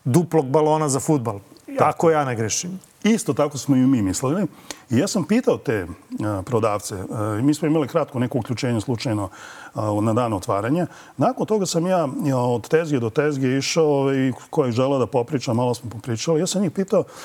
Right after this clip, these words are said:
Speaker 2: svi su zadovoljni zato što ne moraju da kisne i nije im hladno. Ali sam onda pitao, „Dobro, ali vi znate, ovo košta sedam, osam miliona evra.” Kaže, „Baš me briga.” Kod sledećeg sam otišao isto.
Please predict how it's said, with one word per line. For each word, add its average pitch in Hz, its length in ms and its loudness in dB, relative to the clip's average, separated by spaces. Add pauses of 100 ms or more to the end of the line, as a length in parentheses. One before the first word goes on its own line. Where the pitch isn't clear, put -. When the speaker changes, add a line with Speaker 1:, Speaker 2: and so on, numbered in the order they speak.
(180)
Speaker 2:
svi 214 160 0
su 139 120 -2
zadovoljni 147 440 2
zato 147 200 0
što 156 120 -2
ne 139 60 2
moraju 151 180 2
da 123 60 -2
kisne 135 340 0
i 127 40 2
nije 131 100 4
im 123 80 0
hladno. 98 400 -2 (400)
Ali 92 160 -4
sam 113 240 -4
onda 131 200 2
pitao, 135 300 0
„Dobro, 147 240 2
ali 123 180 0
vi 120 60 2
znate, 127 320 0
ovo 143 120 2
košta 139 260 -2
sedam, 135 220 0
osam 131 220 -2
miliona 123 340 0
evra.” 87 220 -6 (220)
Kaže, 131 120 -2
„Baš 131 220 0
me 120 60 -6
briga.” 101 260 -8 (680)
Kod 113 140 -2
sledećeg 233 380 0
sam 147 160 0
otišao 190 380 0
isto. 107 320 -4